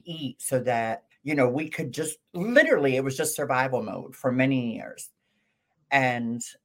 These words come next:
then this is also where I kind of had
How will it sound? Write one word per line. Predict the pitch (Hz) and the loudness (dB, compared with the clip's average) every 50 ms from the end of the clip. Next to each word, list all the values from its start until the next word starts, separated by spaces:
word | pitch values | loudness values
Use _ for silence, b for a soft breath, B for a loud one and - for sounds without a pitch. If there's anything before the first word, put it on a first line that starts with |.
| _ - | _ -12
then | 135 127 139 135 135 135 135 | 0 4 4 6 6 6 4
this | 135 139 139 - | 4 2 2 0
is | 156 147 131 131 | -2 0 2 4
also | 123 127 135 135 - 151 139 143 | 4 4 4 2 2 2 2 2
where | 143 127 110 120 127 123 123 127 127 127 127 123 - - - | 2 0 2 4 4 4 4 4 4 4 2 0 -2 -6 -8
I | 131 127 123 120 117 117 117 113 117 117 _ - | -8 -6 -4 -4 -4 -4 -6 -6 -8 -12 _ -10
kind | - 131 131 131 | -6 -2 0 0
of | 131 127 - | 0 -2 -4
had | - - 131 127 131 127 | -6 -4 -2 -2 -2 -2